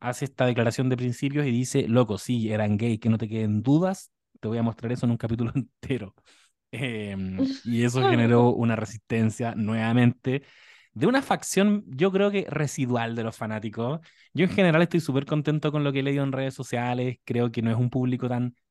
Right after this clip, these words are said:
Speaker 1: odioso el que pasó del videojuego. En general están todos bien agradecidos con esta adaptación, pero por ahí hay quienes que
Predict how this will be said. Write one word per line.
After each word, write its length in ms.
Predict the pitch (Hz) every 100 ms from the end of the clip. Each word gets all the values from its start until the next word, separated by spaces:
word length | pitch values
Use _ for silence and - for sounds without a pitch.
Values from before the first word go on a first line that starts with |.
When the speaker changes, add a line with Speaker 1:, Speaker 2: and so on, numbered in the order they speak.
| _ _ _ _ -
Speaker 1:
odioso 560 | 131 120 131 135 156 165
el 120 | 123
que 120 | -
pasó 260 | 117 - 127
del 120 | 127
videojuego. 560 | 120 123 117 120 123 139
En 80 |
general 260 | 117 120 127
están 240 | 143 139
todos 220 | 127 127 120
bien 140 | 120
agradecidos 520 | 123 131 127 139 135
con 160 | - 127
esta 180 | 113 131
adaptación, 600 | 123 - 117 - 180 233 _ _ _ _ -
pero 200 | 175 170
por 140 | 156
ahí 220 | 143 147
hay 140 | 143 135
quienes 300 | 143 135 120
que 260 | - 139